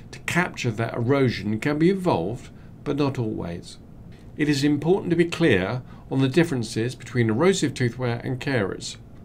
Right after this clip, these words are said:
Both ultimately impact on dental hard tissues and both involve acids. However, whereas the acids in caries results from the presence of bacteria reacting with sugars, the acids for erosive tooth wear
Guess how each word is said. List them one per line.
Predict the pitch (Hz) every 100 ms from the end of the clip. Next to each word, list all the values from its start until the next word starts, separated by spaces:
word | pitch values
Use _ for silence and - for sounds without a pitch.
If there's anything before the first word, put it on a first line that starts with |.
| - - - -
Both | 214 180 -
ultimately | 170 165 151 135 117 117
impact | 139 135 143 120
on | 113 110
dental | 175 214 175
hard | 131 113
tissues | - 120 - 131 127 - - - 196
and | 170
both | 117 104
involve | 104 98 98 104
acids. | 113 110 101 98 - - - - - - - - - - -
However, | - 151 151 110 98
whereas | 131 139 185 208 175
the | 170
acids | 156 - 139 135
in | 127
caries | 117 202 233 151 110 107
results | 113 110 127 127 -
from | 110
the | -
presence | 143 120 113
of | 123 -
bacteria | 123 - - 180 127 110 160 170 - - -
reacting | 127 127 127 117
with | 110
sugars, | - 185 147 135 131 - - - - -
the | 131 143
acids | 151 - - -
for | 131
erosive | 113 127 220 190 135 -
tooth | 107 98 -
wear | 101 98 117